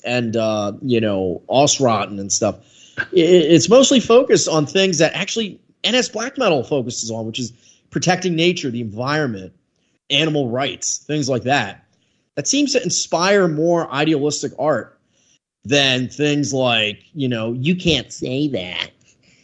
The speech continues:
That's racist. That's sexist. That's trans misogynistic." You know, that, that stuff doesn't inspire creativity 'cause it's fucking stupid. Um, so I, I can't think of any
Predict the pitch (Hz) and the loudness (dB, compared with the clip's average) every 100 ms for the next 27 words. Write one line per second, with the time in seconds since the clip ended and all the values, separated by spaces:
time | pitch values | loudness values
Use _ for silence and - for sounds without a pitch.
0 | _ - 156 156 - 113 123 147 - 82 | _ -4 -2 -2 -4 -4 -2 -2 -4 -10
1 | 78 - - - 139 156 - - 131 131 | -16 -18 -16 -4 -2 -2 -6 -6 -4 -4
2 | - - - 127 127 - - 143 131 123 | -8 -14 -6 -6 -6 -10 -10 -4 -2 -2
3 | 123 107 - - 123 120 107 107 113 - | -4 -6 -8 -4 -4 -4 -6 -4 -4 -6
4 | - - 117 113 131 127 139 185 - 214 | -10 -6 -2 2 2 2 0 0 0 0
5 | 180 196 156 139 - - 123 135 123 98 | 2 0 -2 -4 -6 -6 -4 -4 -4 -6
6 | 90 127 113 175 180 107 107 120 117 - | -6 -4 -2 -2 -2 -2 -4 -8 -8 -8
7 | 143 101 - 147 143 - - _ _ - | -8 -6 -6 -6 -6 -12 -20 _ _ -20
8 | - - _ - 107 98 92 90 - - | -20 -20 _ -6 -4 -2 -4 -6 -8 -2
9 | 131 110 107 - - 127 104 143 - 170 | 2 2 0 -6 -6 -2 0 0 2 2
10 | 196 165 98 127 104 135 143 127 113 | 2 0 0 -6 -4 -2 0 0 -4